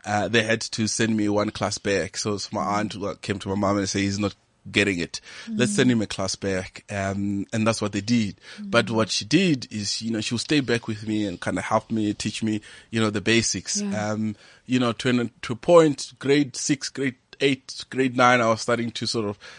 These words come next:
Speaker 1: I was the top of the class. Um, and then they sort of show up again to say, "Hey,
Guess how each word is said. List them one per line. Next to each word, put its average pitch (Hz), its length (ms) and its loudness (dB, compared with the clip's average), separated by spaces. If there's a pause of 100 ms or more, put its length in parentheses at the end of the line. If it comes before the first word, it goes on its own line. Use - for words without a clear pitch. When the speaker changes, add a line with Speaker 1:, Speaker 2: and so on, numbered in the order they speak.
(260)
Speaker 1:
I 117 60 -2
was 117 140 2
the 113 80 -2
top - 220 0
of 120 60 -6
the 113 60 0
class. 147 680 2
Um, 117 540 0
and 127 140 4
then 127 80 8
they 127 100 6
sort 139 260 2
of - 200 0
show 139 240 2
up 151 140 2
again 113 320 2
to 104 120 -8
say, 104 280 -2 (400)
"Hey, 170 420 6